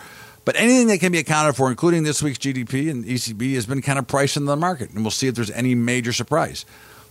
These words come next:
But use that logic, okay, when you're looking to, to enter anything,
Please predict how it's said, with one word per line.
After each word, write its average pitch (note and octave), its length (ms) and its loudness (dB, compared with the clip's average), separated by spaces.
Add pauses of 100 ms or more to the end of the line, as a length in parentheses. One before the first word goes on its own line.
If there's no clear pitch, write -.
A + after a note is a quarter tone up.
But A2 200 0
use E3+ 440 2
that C#3 260 0
logic, A#2+ 480 -2 (500)
okay, A2+ 300 -2
when A#2 120 2
you're G#2+ 120 -2
looking A2+ 460 -2
to, F#2 260 -4
to - 180 -4
enter A2 440 -2
anything, A#2+ 500 0